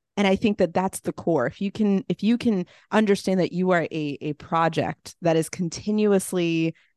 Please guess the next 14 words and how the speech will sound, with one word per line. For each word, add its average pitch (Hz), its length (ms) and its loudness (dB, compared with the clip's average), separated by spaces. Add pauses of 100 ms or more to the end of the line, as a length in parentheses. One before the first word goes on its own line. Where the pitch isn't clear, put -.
(140)
being 180 640 2 (580)
remodeled, 190 1400 0 (480)
<laughs> 381 480 -4
right? 220 280 0 (200)
As 240 200 4
you're 220 140 6
learning 208 360 2
more, 190 260 0
you're, 202 140 -2
like, 175 220 -4
peeling 214 280 0
back 175 180 -2
layers, 214 380 0
like, 175 160 -4